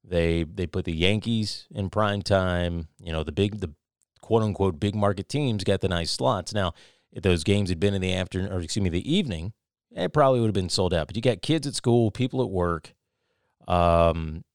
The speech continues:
that's the only thing I can chalk it up to. And I know, you know, people can say, "Oh, well, you know, it's just one game, take the day off." Well, a lot of people, a lot of people can't do that. And, uh, that's the only thing I can chalk it up to because, I mean,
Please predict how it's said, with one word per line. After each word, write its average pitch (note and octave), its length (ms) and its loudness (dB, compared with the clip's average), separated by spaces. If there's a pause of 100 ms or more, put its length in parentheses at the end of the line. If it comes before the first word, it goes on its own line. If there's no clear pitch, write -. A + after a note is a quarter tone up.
that's A2+ 180 -2
the C3+ 60 4
only C3+ 120 6
thing C3 120 6
I B2 40 4
can A#2 80 0
chalk A#2+ 240 2
it A#2+ 60 2
up C3+ 140 0
to. E2 200 -2
And E2 100 0
I F2+ 80 4
know, A2 320 4
you G2 420 -2
know, F2+ 140 -2
people G#2+ 240 -2
can G2 120 -2
say, G2+ 260 2
"Oh, A2+ 200 4
well, G#2+ 160 2
you G2+ 120 -2
know, F2+ 120 0
it's F#2 120 -4
just A#2+ 180 -4
one F2+ 140 -4
game, E2+ 260 -4
take F2 160 -6
the F2 80 -10
day D#2+ 120 -4
off." D2+ 200 -6
Well, - 180 -12 (480)
a A2 40 -2
lot E3 160 2
of A3 60 0
people, D#3+ 540 2 (260)
a G2+ 60 -4
lot B2+ 160 4
of D#3+ 60 0
people C3+ 200 0
can't A#2 240 -2
do F2+ 140 -2
that. - 240 -12 (480)
And, F2 380 -4
uh, F2 100 4
that's A#2 220 4
the D#3+ 60 8
only D#3 120 6
thing D3 100 2
I C#3 40 2
can C3 80 0
chalk C3 240 6
it A2+ 80 6
up A2 120 4
to A2+ 160 2
because, F#2+ 280 0
I G2 60 4
mean, F#2 300 -2